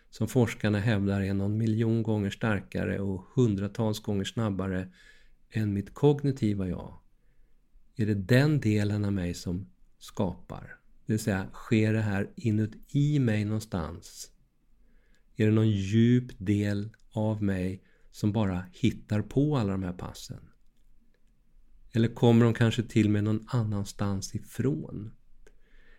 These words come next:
Är jag uppkopplad på någonting annat, någonting bortom, någonting utanför mig själv?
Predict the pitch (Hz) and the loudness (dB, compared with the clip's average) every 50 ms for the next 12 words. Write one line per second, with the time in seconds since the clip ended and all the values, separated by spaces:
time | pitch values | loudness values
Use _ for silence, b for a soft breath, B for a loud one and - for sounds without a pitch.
0 | b b - 113 113 113 - 135 135 131 - - - 123 117 123 120 113 110 - | b b 2 4 4 6 8 8 6 6 4 4 6 6 6 6 4 4 4 4
1 | - 127 113 107 110 110 113 110 110 110 110 110 - 113 107 110 - 135 131 127 | 4 4 4 6 6 6 6 6 4 4 2 0 -2 -2 -2 -2 0 0 2 2
2 | 113 107 104 110 123 113 - - 110 110 110 107 - 110 104 104 104 b b b | 2 2 2 0 -2 -2 -2 -2 -2 0 0 0 -2 -2 -2 -2 -4 b b b
3 | b b - - 98 95 92 123 120 - - - - _ - 123 98 95 101 104 | b b -10 -8 -6 -2 -2 -2 -2 -2 -6 -14 -10 _ -2 -2 0 0 0 -2
4 | 104 104 - 107 101 - - - - - 139 131 117 98 90 - - - 135 143 | 0 0 0 -2 -2 -2 -6 -6 0 2 4 4 4 2 0 -4 -6 -2 -2 -2
5 | 139 - 147 135 127 123 - - - - - 117 | 0 0 -2 -2 -2 -4 -6 -10 -12 -12 -14 -18